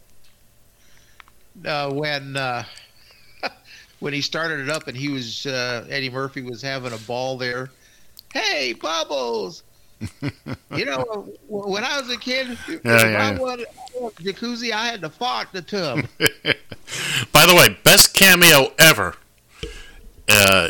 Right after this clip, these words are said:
Speaker 2: it was in Coming to America. Eddie
Speaker 1: Yep.
Speaker 2: Murphy, Eddie Murphy's playing the, the, the, the, the prince from Africa. He's walking along the Brooklyn waterfront with the young lady, and there's two homeless guys sitting there.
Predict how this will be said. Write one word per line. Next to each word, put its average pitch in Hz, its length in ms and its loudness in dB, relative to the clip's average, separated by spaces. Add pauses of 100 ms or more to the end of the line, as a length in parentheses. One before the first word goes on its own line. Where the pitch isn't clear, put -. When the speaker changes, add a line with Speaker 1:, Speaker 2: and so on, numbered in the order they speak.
(100)
Speaker 2:
it 104 280 2
was 104 420 4
in 95 120 -2
Coming 131 400 2
to 117 180 4
America. 104 580 4 (1000)
Eddie 110 160 4
Speaker 1:
Yep. 107 80 4
Speaker 2:
Murphy, 113 280 4 (1120)
Eddie 147 220 8
Murphy's 156 440 8
playing 127 280 6
the, 110 280 6
the, 107 300 6
the, 98 180 2 (220)
the, 95 260 0
the 98 280 0 (100)
prince 143 380 4
from 104 320 2
Africa. 110 640 2 (340)
He's 113 200 4
walking 135 380 6
along 127 300 8
the 120 80 4
Brooklyn 120 340 4
waterfront 113 460 6
with 104 120 -4
the 107 80 -2
young 104 280 4
lady, 104 300 4
and 90 100 -4
there's 87 160 2
two 131 180 2
homeless 113 360 4
guys 98 280 6
sitting - 320 6
there. 87 220 0